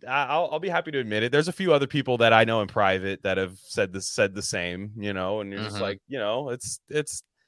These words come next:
Speaker 1: it is what it is, man. Like, I just, it's like, as guys, like, they always tend to be like, "Mm, nope, not worthy of my penis." <laughs> You
Speaker 2: Okay,
Speaker 1: know,
Speaker 2: well,
Speaker 1: like
Speaker 2: let's take it a step further.
Speaker 1: Uh, sure.
Speaker 2: Are there any, are, sh-, as men, should there be any problematic wood at all?
Speaker 1: That's what I, the
Speaker 2: No.
Speaker 1: exact,
Speaker 2: You know
Speaker 1: true.
Speaker 2: what I mean? Come
Speaker 1: That's
Speaker 2: on.
Speaker 1: like,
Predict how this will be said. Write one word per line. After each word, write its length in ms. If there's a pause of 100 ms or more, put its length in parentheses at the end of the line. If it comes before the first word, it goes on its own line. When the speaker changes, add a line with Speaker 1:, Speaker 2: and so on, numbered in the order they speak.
(120)
Speaker 1:
it 60
is 100
what 120
it 100
is, 220
man. 240
Like, 140
I 80
just, 120
it's 240
like, 120
as 220
guys, 340
like, 160
they 120
always 200
tend 160
to 60
be 80
like, 140
"Mm, 200
nope, 240
not 300
worthy 220
of 100
my 180
penis." 500
<laughs> 20
You 580
Speaker 2:
Okay, 80
Speaker 1:
know, 140
Speaker 2:
well, 80
Speaker 1:
like 200
Speaker 2:
let's 300
take 180
it 120
a 60
step 300
further. 540 (260)
Speaker 1:
Uh, 80
sure. 420
Speaker 2:
Are 160
there 180
any, 220
are, 220 (1040)
sh-, 180
as 200
men, 280
should 300
there 260
be 240
any 160
problematic 540
wood 420
at 140
all? 60
Speaker 1:
That's 160
what 140
I, 40
the 160
Speaker 2:
No. 100
Speaker 1:
exact, 340
Speaker 2:
You 60
know 120
Speaker 1:
true. 200
Speaker 2:
what 140
I 20
mean? 200
Come 160
Speaker 1:
That's 180
Speaker 2:
on. 20
Speaker 1:
like, 340